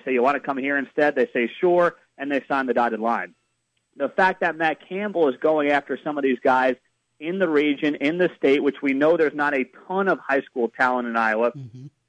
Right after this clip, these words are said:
Speaker 1: has gotta scare Iowa a little bit, uh, because – Matt Campbell's got a young, hungry staff starting with himself, and Iowa's kind of the relic. Um, you know, they had a great season two years ago, but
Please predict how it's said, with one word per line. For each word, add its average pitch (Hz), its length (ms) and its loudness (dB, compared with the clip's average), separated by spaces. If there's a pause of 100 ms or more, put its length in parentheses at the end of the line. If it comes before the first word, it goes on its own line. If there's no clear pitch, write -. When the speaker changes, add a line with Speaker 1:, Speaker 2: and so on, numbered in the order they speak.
Speaker 1:
has 143 120 -12
gotta 185 260 0
scare 240 240 0
Iowa 117 480 -4
a 123 60 -8
little 117 200 -4
bit, 110 300 -4 (400)
uh, 151 260 2
because – 165 580 0 (400)
Matt 175 260 -2
Campbell's 185 340 0
got 156 200 2
a 147 100 2
young, 160 580 0
hungry 170 640 -2
staff 151 400 2
starting 175 340 -2
with 156 160 -2
himself, 131 580 0 (440)
and 156 160 0
Iowa's 180 420 0
kind 185 160 -2
of 196 60 -6
the 185 80 -2
relic. 160 360 0 (160)
Um, 151 460 0
you 185 140 -6
know, 160 120 2
they 165 80 2
had 175 120 2
a 190 40 -4
great 160 360 -2
season 190 380 -6
two 190 100 -4
years 190 340 4
ago, 165 340 2
but 160 200 0